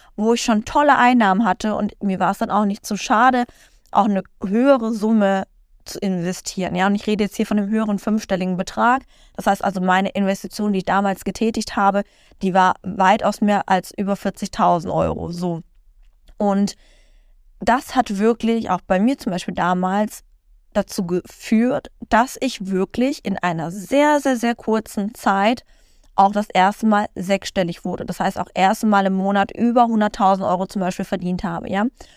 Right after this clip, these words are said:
Und das ist natürlich krass und genau das ist ein wichtiger Beispiel.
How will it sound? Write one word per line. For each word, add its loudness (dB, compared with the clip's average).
Und 0
das 2
ist -4
natürlich -2
krass -2
und -4
genau 2
das 2
ist -8
ein 0
wichtiger -2
Beispiel. 0